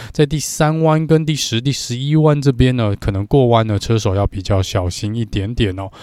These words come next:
所以这个是在自由练习一，呃，发生的一些事情。自由练习二呢，有一些雨势降下来了，那有些车队呢，利用这个机会可以来试跑一下，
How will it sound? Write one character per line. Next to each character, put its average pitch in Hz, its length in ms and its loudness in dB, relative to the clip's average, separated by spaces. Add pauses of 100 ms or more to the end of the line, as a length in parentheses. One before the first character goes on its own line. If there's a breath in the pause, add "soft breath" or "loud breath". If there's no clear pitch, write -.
(200 loud breath)
所 - 120 -4
以 110 60 0
这 113 100 -2
个 113 120 0
是 107 320 -4
在 101 340 -2
自 160 120 -2
由 147 120 4
练 131 100 0
习 107 200 -6
一， 110 320 -10 (120)
呃， 101 140 -4
发 98 220 -6
生 104 120 -6
的 98 80 -6
一 98 60 -4
些 104 180 -4
事 107 240 -4
情。 95 220 -14 (440 loud breath)
自 - 140 0
由 180 100 4
练 175 160 2
习 139 220 -4
二 160 220 4
呢， 131 220 2
有 117 160 2
一 127 60 2
些 143 240 2
雨 120 160 -2
势 131 260 -2
降 127 220 0
下 120 180 2
来 95 180 0
了， 95 160 0 (200)
那 101 180 -4
有 98 80 -2
些 127 140 -2
车 151 180 4
队 147 140 6
呢， 127 140 2
利 127 100 0
用 123 160 0
这 123 80 0
个 113 80 2
机 120 240 -4
会 117 240 0
可 107 160 -4
以 107 40 0
来 95 220 -2
试 120 300 -4
跑 92 300 -2
一 95 60 -6
下， 113 220 -4